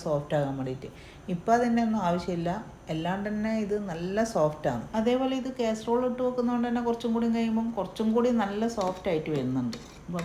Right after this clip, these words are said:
ബീഫെല്ലാം നല്ലോണം വെന്തിട്ടുണ്ട്. ഇനി അതിലേക്ക് കുറച്ച് കുരുമുളക് പൊടിയാണ് ചേർക്കുന്നത്. ഒന്ന് കറി ഒന്ന് തിക്കായി കിട്ടാൻ വേണ്ടിയിട്ട് ഒരു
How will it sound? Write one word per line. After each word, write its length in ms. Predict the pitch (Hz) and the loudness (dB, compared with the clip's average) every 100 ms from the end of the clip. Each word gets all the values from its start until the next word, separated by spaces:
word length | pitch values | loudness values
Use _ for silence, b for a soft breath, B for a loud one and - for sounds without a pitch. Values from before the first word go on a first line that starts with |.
| 175 | 0
ബീഫെല്ലാം 400 | 175 180 220 220 | -2 -2 0 0
നല്ലോണം 320 | 196 196 214 202 | 0 -2 -2 -2
വെന്തിട്ടുണ്ട്. 560 | 175 175 190 196 165 190 208 | 0 0 -2 -2 -2 -4 -4
ഇനി 100 | 190 | -4
അതിലേക്ക് 340 | 180 180 180 226 233 | -4 -2 -2 -2 -2
കുറച്ച് 360 | 233 - - 269 - | -4 -4 -8 -8 -4
കുരുമുളക് 420 | 214 190 190 196 196 | -2 0 0 0 0
പൊടിയാണ് 360 | 175 165 165 170 | 0 0 -2 -2
ചേർക്കുന്നത്. 540 | 147 143 151 151 143 202 226 233 | -2 -2 -2 -2 -2 -6 -8 -4
ഒന്ന് 200 | 202 202 220 196 | -4 -2 -2 0
കറി 200 | 170 180 | 0 0
ഒന്ന് 120 | 196 214 | -2 -4
തിക്കായി 400 | 214 - - 208 220 | -6 -4 0 0 2
കിട്ടാൻ 260 | 220 214 214 | -2 0 0
വേണ്ടിയിട്ട് 380 | 202 190 196 240 277 B B B - 247 | -2 -4 -2 -2 -4 B B B -4 0
ഒരു 100 | 254 | 0